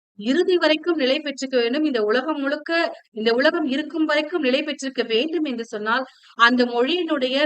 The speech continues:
வேர்ச்சொல் மிக மிக முக்கியம், அவசியம். குறிப்பாக மக்கள் இலக்கிய வழக்காக, அதாவது பேச்சு வழக்காக மக்கள் பயன்படுத்த வேண்டும். இத்தனை சொற்கள் இருந்தாலும் இதையெல்லாம் விடுத்துவிட்டு நாம் மொழி கலப்போடு தான் பேசிக் கொண்டிருக்கின்றோம். எனவே மாணவர்களாகிய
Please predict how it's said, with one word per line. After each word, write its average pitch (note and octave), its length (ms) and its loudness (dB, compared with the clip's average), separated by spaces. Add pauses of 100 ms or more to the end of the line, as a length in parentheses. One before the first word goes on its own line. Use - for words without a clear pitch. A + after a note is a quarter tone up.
வேர்ச்சொல் C4+ 580 2
மிக G#3 260 -2
மிக D4 320 0
முக்கியம், A#3+ 460 -4 (440)
அவசியம். B3+ 600 -2 (280)
குறிப்பாக D#4+ 600 4
மக்கள் C4 440 0 (160)
இலக்கிய D#4 400 -2
வழக்காக, B3 420 0
அதாவது A#3+ 280 0
பேச்சு F4 420 -2
வழக்காக C4 540 0
மக்கள் B3+ 360 -4
பயன்படுத்த C#4+ 540 0
வேண்டும். A3 300 -4 (300)
இத்தனை G#3+ 380 -2
சொற்கள் D4+ 380 -2
இருந்தாலும் D4+ 480 2
இதையெல்லாம் B3+ 400 2
விடுத்துவிட்டு D4 460 -4
நாம் D4 220 0
மொழி A3 200 -4
கலப்போடு C#4 480 -2
தான் D#4 220 2
பேசிக் C4 320 -4
கொண்டிருக்கின்றோம். A3+ 560 -6 (340)
எனவே C4 380 2 (100)
மாணவர்களாகிய C#4 760 0